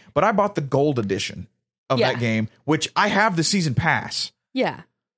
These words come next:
Speaker 1: And I'm trying to figure out if I'm going, if I've justified that gold edition.
Speaker 2: No.
Speaker 1: And I haven't. And that's,
Speaker 2: No,
Speaker 1: that's
Speaker 2: you have not. You've barely even,
Speaker 1: justified
Speaker 2: uh,
Speaker 1: the game.
Speaker 2: justified the, us buying the game at all.
Speaker 1: Yeah, I know. I, I know that, but it, it's very interesting when it comes to that. Like,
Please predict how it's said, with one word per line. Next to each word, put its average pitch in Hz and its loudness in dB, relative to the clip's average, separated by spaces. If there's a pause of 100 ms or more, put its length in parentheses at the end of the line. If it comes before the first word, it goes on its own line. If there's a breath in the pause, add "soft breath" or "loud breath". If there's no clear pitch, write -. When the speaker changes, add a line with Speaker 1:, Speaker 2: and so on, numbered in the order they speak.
(480)
Speaker 1:
And 147 0
I'm 156 2
trying 240 0
to 196 0
figure 175 0
out 165 0
if 165 0
I'm 156 2
going, 156 0
if 147 2
I've 143 2
justified 131 0
that 117 -2
gold 107 -2
edition. 113 -4
Speaker 2:
No. 190 -2
Speaker 1:
And 160 2
I 147 2
haven't. 170 0
And 147 0
that's, 165 0
Speaker 2:
No, 269 0
Speaker 1:
that's 247 0
Speaker 2:
you 233 0
have 240 -2
not. 277 0 (420 soft breath)
You've 247 -2
barely 311 2
even, 277 0 (680)
Speaker 1:
justified 143 2
Speaker 2:
uh, 127 4
Speaker 1:
the 208 0
game. 294 2
Speaker 2:
justified 254 2
the, 202 -4 (100)
us 262 0
buying 240 2
the 202 0
game 220 0
at 175 0
all. 196 0
Speaker 1:
Yeah, 120 0
I 143 2
know. 107 -4
I, 180 2
I - 2
know 156 2
that, 113 2
but 143 0
it, 160 0
it's 170 0
very 196 2
interesting 165 -2
when 123 0
it 95 -6
comes 139 -4
to 117 -2
that. 104 0
Like, 107 -2